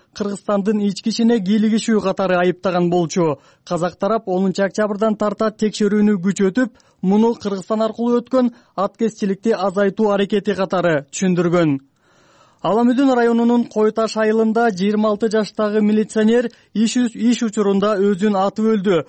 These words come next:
Бул тууралуу Ички иштер министрлигинин маалымат кызматы кабарлады. Маалыматка ылайык, биринчи декабрда же-, кечки жетилер чамасында Ички иштер министрлигинин кампасында нөөмөттө турган кичи сержант Эрлан Солпуевдун сөөгү табылган.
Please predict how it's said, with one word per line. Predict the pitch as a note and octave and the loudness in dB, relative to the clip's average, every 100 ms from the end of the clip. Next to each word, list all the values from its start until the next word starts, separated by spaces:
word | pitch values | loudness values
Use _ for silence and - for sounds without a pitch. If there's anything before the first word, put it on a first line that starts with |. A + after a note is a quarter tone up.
| _ _ | _ _
Бул | F3+ G3 | -4 -4
тууралуу | G3+ G3 G#3 A#3 | -2 0 0 0
Ички | A3+ G#3+ | -2 -6
иштер | - G#3+ G3+ | -4 -2 2
министрлигинин | G#3 G#3+ - A3 A3 G#3+ F3+ | 2 0 -2 0 2 2 2
маалымат | D#3+ F3+ F#3 F3+ F3+ | 0 0 0 0 -4
кызматы | F#3 F3+ F3+ F3+ | -6 -4 -2 -2
кабарлады. | F3 F3+ F3+ F3 E3+ D#3 C3+ _ _ | -2 0 0 0 2 0 -2 _ _
Маалыматка | E3+ F3 F3+ F3+ F3+ F#3+ | -2 0 0 -2 -2 -2
ылайык, | F#3+ G#3 B3 G#3+ | 0 2 0 -2
биринчи | E3+ G#3+ G3+ A3 | -2 -2 -2 -2
декабрда | F#3 A3 A3+ A3 G#3 G3 D#3+ - _ _ _ | -2 0 0 0 0 0 0 -4 _ _ _
же-, | D#3+ F#3+ | -4 -4
кечки | E3+ F#3 A3 - B3 | 0 0 0 -2 -2
жетилер | G3 G#3 G#3+ G#3+ | 0 0 0 0
чамасында | F#3+ G3+ G3 - G3+ G3 A3+ G3+ | 0 -2 -2 -2 0 0 0 0
Ички | G#3 - G3+ | -4 -6 -4
иштер | - G#3+ | -2 2
министрлигинин | G#3 A3+ - A3+ A3 A3 F#3+ | 2 2 0 -2 0 0 0
кампасында | D#3+ F#3+ F3+ F#3 G3 F#3 A3+ A#3 | 0 -2 -2 -2 -2 0 2 2
нөөмөттө | F#3+ G3 G3 F#3+ A3+ | 2 2 0 -2 -4
турган | A3 G3+ F#3+ A#3 - _ _ - | -2 -2 0 -2 -2 _ _ -4
кичи | G3 - A#3+ | -2 0 0
сержант | A#3+ A3+ A3 F#3 D3+ _ _ _ _ - C4 | 0 0 2 0 -2 _ _ _ _ -10 -2
Эрлан | G3+ G3 G#3 G3 | 0 2 0 0
Солпуевдун | G3 F#3+ A#3 A3+ - F#3+ | -2 0 0 0 0 -2
сөөгү | E3 F#3+ F3+ | 2 2 2
табылган. | F3 F3+ F3 F3 D#3+ | 0 0 0 0 0